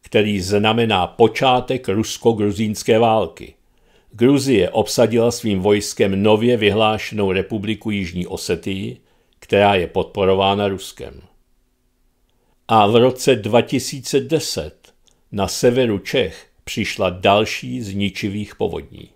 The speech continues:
Tím raději malé historické okénko uzavřu a jen přidám,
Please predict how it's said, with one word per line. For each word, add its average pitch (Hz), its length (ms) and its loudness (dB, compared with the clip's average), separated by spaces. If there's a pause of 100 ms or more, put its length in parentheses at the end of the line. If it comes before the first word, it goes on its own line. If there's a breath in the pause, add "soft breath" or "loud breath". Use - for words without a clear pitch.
(1400)
Tím 131 300 4
raději 123 440 4
malé 123 260 0
historické 123 760 0
okénko 117 480 0
uzavřu 104 720 -2
a 120 80 2
jen 139 220 2
přidám, 101 640 -2